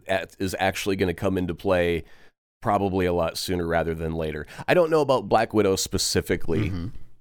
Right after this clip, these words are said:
Speaker 1: but I just know that there is now a doorway that opens that opportunity, should Marvel wanna venture down that path.
Speaker 2: Okay, all right, we'll c-, continue on.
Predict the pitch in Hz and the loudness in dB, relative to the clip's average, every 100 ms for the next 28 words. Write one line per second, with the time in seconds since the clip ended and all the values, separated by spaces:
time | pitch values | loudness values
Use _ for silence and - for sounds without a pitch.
0 | - 107 127 120 120 127 - 120 117 104 | -8 2 4 4 2 2 4 4 4 2
1 | 98 104 107 104 104 107 104 87 101 101 | 2 2 4 2 2 4 4 2 2 4
2 | 95 90 87 87 92 85 92 87 82 - | 4 4 2 2 2 2 2 4 2 2
3 | 82 - 92 78 78 69 - - - _ | -4 2 2 2 0 -4 -6 -20 -20 _
4 | - - 143 127 110 101 101 92 90 85 | -6 4 4 6 4 4 4 4 2 4
5 | 87 - 85 82 76 71 - - 269 262 | 2 2 0 2 2 0 -2 0 0 0
6 | 254 - - 151 180 117 160 - 147 - | -4 -4 -2 -2 -2 -2 -4 -4 -10 -2
7 | 135 117 151 185 156 226 | -2 0 0 0 -2 -2